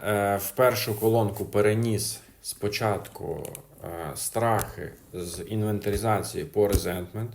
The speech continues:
Другий момент. Я не, е, переписую однакові страхи.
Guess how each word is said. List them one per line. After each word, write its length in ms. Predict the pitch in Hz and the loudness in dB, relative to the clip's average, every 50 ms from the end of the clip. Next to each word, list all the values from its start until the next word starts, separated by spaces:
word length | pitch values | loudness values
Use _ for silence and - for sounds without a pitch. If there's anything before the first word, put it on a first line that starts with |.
| - - _ _ _ _ _ - - _ - - - - - - - - - - - - - - - - - - _ _ - - - - - - - - - | -14 -20 _ _ _ _ _ -20 -20 _ -20 -20 -20 -20 -20 -20 -20 -20 -20 -20 -20 -20 -20 -20 -20 -20 -20 -20 _ _ -20 -20 -18 -16 -14 -14 -14 -10 -4
Другий 400 | - 127 135 143 139 120 113 113 | 0 2 4 4 4 4 4 2
момент. 560 | 104 98 95 98 98 95 87 69 - - - - - - - - _ _ _ _ | 2 2 0 -2 -2 -4 -4 -6 -8 -10 -14 -18 -20 -20 -20 -20 _ _ _ _
Я 420 | - 92 95 98 117 117 117 117 107 | -14 -8 -4 0 0 2 2 2 2
не, 520 | 104 107 110 113 117 117 110 104 92 - - - - - 95 | 2 2 2 2 2 2 2 0 -2 -4 -8 -14 -16 -14 -10
е, 420 | 95 95 92 92 90 90 90 90 - - | -8 -6 -6 -6 -4 -6 -6 -6 -6 -2
переписую 840 | 107 110 104 104 104 104 - 120 113 107 - - 101 98 95 90 | 0 4 4 4 4 4 2 0 0 0 -2 -2 0 0 2 2
однакові 600 | 95 98 92 92 110 98 98 90 87 87 85 82 | 2 0 0 0 -2 -2 -2 -2 -4 -6 -6 -6
страхи. 540 | 82 - - - 82 82 82 - - - 113 | -6 -6 -8 -8 -8 -8 -10 -12 -12 -12 -12